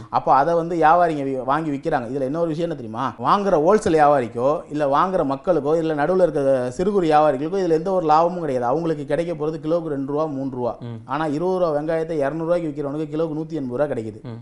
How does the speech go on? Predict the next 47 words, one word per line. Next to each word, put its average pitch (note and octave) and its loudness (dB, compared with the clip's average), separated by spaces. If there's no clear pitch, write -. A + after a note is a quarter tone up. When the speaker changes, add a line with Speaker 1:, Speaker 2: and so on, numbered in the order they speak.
Speaker 1:
அப்ப C#3+ -2
பதுக்கல்காரன் E3+ 0
வந்து F3 -6
பதினஞ்சு D#3 -4
டன், D#3+ -6
இருபது D3 -4
டன், C3+ -4
நீங்க B2+ -6
உடனே D3 -2
அவ்வளவு D3+ 2
பெரிய C#3+ -2
குடோன் D#3 -4
வச்சிருக்கணும் D3+ -6
அப்படி C#3 -6
இப்படி D3 -6
எதுவுமே E3 -6
தேவையில்லைங்க. A2 -6
சிம்பிள். E3 -10
Speaker 2:
இல்ல, E3 2
வெங்காய F3 6
Speaker 1:
மூணு G#3+ 8
Speaker 2:
விலை - 12
Speaker 1:
நாள் G3 12
Speaker 2:
ஏற்றத்துக்கு A3 8
அப்ப F3+ 8
பதுக்கல் G#3+ 8
தான் G3 4
காரணம், D3+ 6
Speaker 1:
பதுக்கல் - 12
Speaker 2:
ஆன்லைன் B3 12
Speaker 1:
தான். A#3+ 10
Speaker 2:
வர்த்தகம் G3+ 10
செய்றவங்க F#3+ 8
தான் A#3+ 8
இதை F3 6
பண்ணாங்கன்னு E3 4
Speaker 1:
ரெண்டு F3 6
Speaker 2:
நினைக்கிறோம். A#3 4
Speaker 1:
விஷயம். - 0
Speaker 2:
இல்ல, F3+ 0
நீங்க E3 2
அரசு E3 6
மேல A3+ 8
Speaker 1:
இல்ல. G3+ 8
Speaker 2:
குற்றச்சாட்டு F3+ 6
வைக்கிறோம் B2+ 2
நாம. B2 -2